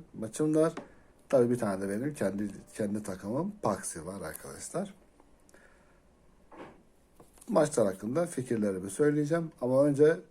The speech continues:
çarşamba günü neler yaptık? Biraz kısa kısa üstünden geçelim. İlk maçımız Djurgården Haken'le oynuyordu. Ee, karşılıklı gol var diye düşünüyordum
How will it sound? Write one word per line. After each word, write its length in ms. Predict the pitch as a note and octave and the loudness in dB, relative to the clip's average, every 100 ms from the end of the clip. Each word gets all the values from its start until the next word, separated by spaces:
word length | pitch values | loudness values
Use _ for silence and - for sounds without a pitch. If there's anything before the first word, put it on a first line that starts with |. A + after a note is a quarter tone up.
| - - | -20 -8
çarşamba 540 | B2 A2+ B2 B2 D3+ | -4 -2 -2 2 2
günü 300 | C3 C3 D3+ | 2 2 2
neler 300 | A#2+ B2 C3+ | 4 6 6
yaptık? 420 | A2+ F2+ - F3 - - _ _ _ | 4 -2 -6 -6 -8 -20 _ _ _
Biraz 160 | - A#2+ | -2 -2
kısa 260 | - - G#2 | -4 -12 -10
kısa 160 | F#2+ A2 | -8 -6
üstünden 480 | G#2 - G#2 G2 | -6 -6 -6 -4
geçelim. 440 | A2 C3 C#3+ D3+ D#3+ - - - - - - - - - - - | -6 -6 0 0 -2 -10 -20 -20 -20 -20 -20 -20 -20 -20 -10 -2
İlk 180 | D3 D3+ | 0 2
maçımız 360 | E3 F3 F3 | 4 6 4
Djurgården 840 | E3+ D#3+ D#3 E3+ E3 D#3+ D#3 D#3+ D#3+ - - _ - _ _ _ _ - - - _ _ _ _ _ _ - | 6 6 6 6 10 10 10 6 2 -6 -20 _ -20 _ _ _ _ -20 -20 -20 _ _ _ _ _ _ -8
Haken'le 460 | - D3+ D3+ A#2 | -2 2 2 2
oynuyordu. 580 | G#2 G2 G2 G2 G#2+ E3+ E3+ - - _ - - - - - - - - - | 0 -2 -4 -4 -2 -2 -4 -14 -20 _ -20 -20 -20 -20 -20 -20 -20 -10 2
Ee, 340 | C#3 C3+ C3+ C#3 - | 6 8 6 4 -2
karşılıklı 520 | - D#3+ D3 D3+ C#3+ D3 | 0 2 4 4 4 4
gol 300 | C#3+ C#3+ C#3+ | 6 6 10
var 260 | D3+ C3+ | 8 8
diye 180 | A2 G#2 | 2 -2
düşünüyordum 600 | G2+ - G2+ G#2 D3 D#3+ | -2 -4 -4 -2 0 -2